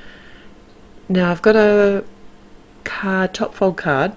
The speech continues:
It's cut the same, excuse me, the same size as the panel or vice versa. <laughs> And I've added that, added some adhesive, adhesive. Oh, I'm struggling with my words, so I'm sorry, I'm post night duty here.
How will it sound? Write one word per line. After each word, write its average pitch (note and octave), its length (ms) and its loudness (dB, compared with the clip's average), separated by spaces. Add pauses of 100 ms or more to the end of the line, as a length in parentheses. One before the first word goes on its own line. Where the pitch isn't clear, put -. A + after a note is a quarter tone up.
(320)
It's F3+ 140 -8
cut - 260 -6
the D#3 100 -2
same, D#3+ 380 -4 (680)
excuse F#3 300 2
me, D#3+ 80 0
the D#3+ 120 2
same F3 280 0
size E3 540 -2 (120)
as D3 500 2 (320)
the - 80 -10
panel A3+ 440 0
or B2+ 220 4
vice C#3+ 300 0
versa. G3+ 460 2 (1300)
<laughs> C4+ 240 0 (300)
And G#3+ 140 6
I've D#3+ 220 2
added F3 340 2
that, D3+ 260 4 (400)
added C4+ 220 2
some F#3 140 2
adhesive, F3 500 2
adhesive. F3 640 2
Oh, G#3+ 100 0
I'm G3+ 300 2
struggling G#3 420 4
with F3+ 140 0
my E3 160 -2
words, F#3 400 4
so D#3+ 100 -2
I'm E3+ 120 -8
sorry, F#3 240 0
I'm D#3 100 0
post F3 300 -2
night D#3+ 200 -2
duty D3 240 -2
here. D3+ 200 -8